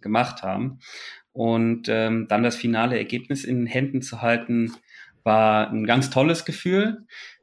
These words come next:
ähm, aber auch gleichzeitig ein, ähm, mm, ich will mal sagen, äh, befremdliches, weil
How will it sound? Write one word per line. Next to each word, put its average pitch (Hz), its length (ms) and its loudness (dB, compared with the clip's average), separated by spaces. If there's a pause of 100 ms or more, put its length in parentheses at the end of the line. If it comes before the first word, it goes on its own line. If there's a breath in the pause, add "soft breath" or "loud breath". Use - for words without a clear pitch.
(120)
ähm, 120 500 4
aber 120 220 4
auch 120 220 2
gleichzeitig 120 800 2
ein, 110 600 0
ähm, 104 720 0 (480)
mm, 101 1160 0
ich - 160 -20
will 113 80 -2
mal 110 140 4
sagen, 101 540 0 (140)
äh, 98 220 -8
befremdliches, 156 1040 -2
weil 101 320 2